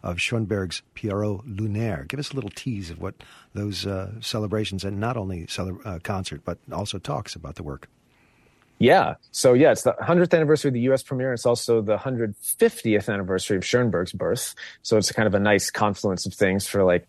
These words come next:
Speaker 2: yeah, we should be, you know, looking at that piece again. But we're calling the festival Pierrot Rewind,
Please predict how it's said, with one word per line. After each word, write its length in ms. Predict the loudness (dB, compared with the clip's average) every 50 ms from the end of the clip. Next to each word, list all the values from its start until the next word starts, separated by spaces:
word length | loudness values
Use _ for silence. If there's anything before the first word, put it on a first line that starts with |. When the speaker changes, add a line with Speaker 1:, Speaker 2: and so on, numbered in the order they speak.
| -12 -2 2
Speaker 2:
yeah, 160 | 4 6 6
we 100 | 6 4
should 180 | 2 0 -2 0
be, 100 | 2 2
you 440 | 0 0 -4 _ -10 -4 -2 0 0
know, 160 | 0 -2 -2 -2
looking 280 | 0 0 0 2 2 0
at 100 | 2 2
that 160 | 2 0 2
piece 240 | 2 2 2 2 2
again. 280 | 2 2 2 2 0 -4 -6 -12 -14 -16 -4 4
But 100 | 4 6
we're 100 | 6 6
calling 320 | 6 6 6 8 8 8 8
the 80 | 6
festival 540 | 6 6 4 4 4 4 0 2 4 2 2
Pierrot 540 | 0 4 4 6 8 8 8 8 8 6 4 -2
Rewind, 800 | -4 -2 0 0 0 0 -2 -4 -10 -16 -20 _ _ _ -20